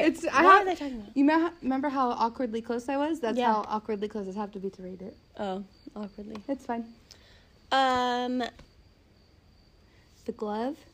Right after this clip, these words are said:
Speaker 2: Yeah, we did the
Speaker 1: Ripped
Speaker 2: glove.
Speaker 1: to shreds.
Speaker 2: Oh, oh, oh. So I keep telling Haley that there's, like, this little line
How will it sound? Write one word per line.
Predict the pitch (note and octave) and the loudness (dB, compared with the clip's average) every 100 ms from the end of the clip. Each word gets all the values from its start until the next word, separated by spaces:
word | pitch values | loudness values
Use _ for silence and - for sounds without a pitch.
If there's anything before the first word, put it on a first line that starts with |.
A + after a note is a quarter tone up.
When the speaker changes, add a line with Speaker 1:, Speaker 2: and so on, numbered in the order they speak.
| - | -12
Speaker 2:
Yeah, | C4+ C4+ B3+ | -4 -2 2
we | C4+ | 0
did | D#4 C#4+ | 0 -4
the | |
Speaker 1:
Ripped | B3 A#3+ | -2 -2
Speaker 2:
glove. | G#3 | -2
Speaker 1:
to | C4+ | -4
shreds. | C4 A3+ | -2 6
Speaker 2:
Oh, | F4+ | 8
oh, | D#4 D4+ B3 | 8 6 4
oh. | G#3 | 2
So | E4+ | 2
I | E4 C4 D4+ | 2 4 2
keep | F#4+ - | 0 0
telling | F#4+ E4+ | 0 0
Haley | D#4+ D#4 C#4+ | 0 -2 -2
that | C4+ A#3+ | -2 -2
there's, | C#4+ D#4 | -2 -2
like, | F4+ F4 | -6 -4
this | D4 - | -6 -2
little | D4 D4+ A#3 | -2 0 -2
line | G#3+ G#3 G#3+ E3+ C#3 F#3 A3 | -2 0 0 0 -2 -4 -6